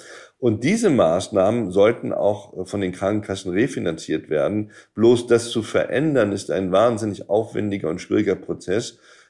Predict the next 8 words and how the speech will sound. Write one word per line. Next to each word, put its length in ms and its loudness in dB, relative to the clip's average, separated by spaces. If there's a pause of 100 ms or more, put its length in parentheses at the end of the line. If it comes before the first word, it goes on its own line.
(140)
den 360 0
aber 320 2
wir 420 2
starten 500 0
wollen, 400 2
halt, 320 -2
weil 200 2
mittlerweile, 1040 2